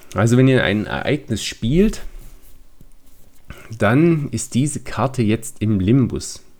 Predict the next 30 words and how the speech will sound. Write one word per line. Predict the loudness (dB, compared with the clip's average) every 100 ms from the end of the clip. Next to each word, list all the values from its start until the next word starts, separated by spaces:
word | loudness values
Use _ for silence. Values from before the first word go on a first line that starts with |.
| -18
und | -8 -4
nicht | -2 -2
auf | -4
der | -2
Hand | 0 -2 -4
und | -6
nicht | -8 -8
im | -10
Spiel. | -10 -8 -8 -8 -14 -16
Mhm. | -14 -10 -10 -12 -20 -20 -20 -20 -20 -20 -20 -4
Eine | 2 4
Ereigniskarte | 4 2 0 -4 0 0 0
betritt | -2 -4 -4 -4 0
den | 0
Limbus | 2 2 2 -2
in | -4 -6 -8
Schritt | -12 -2 -2 -2 -6
drei | -4 0 0 0
der | 0 0 -2 -6
Inu-, | -2 0 0 -2
Initiierungssequenz, | 2 2 0 -6 -2 0 2 0 -4 -10 -10 -6 -6 -8 -14 -20 -20 -20 -20 -8
nachdem | -8 2 2 2
die | 0
Kosten | -2 -4 -2 -4
bezahlt | -4 -4 0 2 0 -2 -12
und | -10
Gelegenheitsangriffe | -2 0 2 0 -4 -6 -6 -6 -4 -4 -6 -4
abgehandelt | -4 -4 -6 -4 -6 -8
worden | -12 -10 -12
sind. | -12 -14